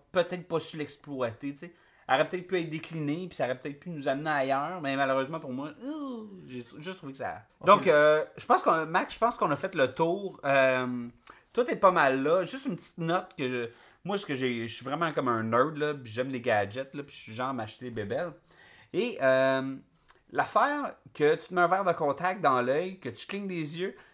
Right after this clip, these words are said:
Speaker 1: puis ça imprime quelque chose dans une valise, là. Ça, pour moi, c'était probablement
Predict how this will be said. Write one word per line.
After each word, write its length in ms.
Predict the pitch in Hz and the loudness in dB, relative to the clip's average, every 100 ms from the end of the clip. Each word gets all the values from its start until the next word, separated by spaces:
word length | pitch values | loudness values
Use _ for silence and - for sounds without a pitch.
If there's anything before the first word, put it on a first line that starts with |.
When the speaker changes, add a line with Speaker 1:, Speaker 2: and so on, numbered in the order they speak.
| _ - | _ -10
Speaker 1:
puis 100 | 165 | -4
ça 180 | - | 0
imprime 680 | 151 147 135 139 180 220 196 - _ | 2 0 -4 -4 -4 -4 -8 -14 _
quelque 220 | 147 - | -6 0
chose 340 | - 196 208 | 4 4 4
dans 140 | 170 156 | 0 0
une 220 | 147 147 | 0 0
valise, 560 | 135 127 139 180 190 185 | 2 2 0 -4 -8 -8
là. 140 | 202 - - - - _ | -10 -12 -20 -20 -20 _
Ça, 180 | - 254 | 4 6
pour 200 | 254 190 | 6 0
moi, 180 | 175 226 | 0 -2
c'était 180 | - 170 | 0 -2
probablement 400 | - 170 170 | 6 6 8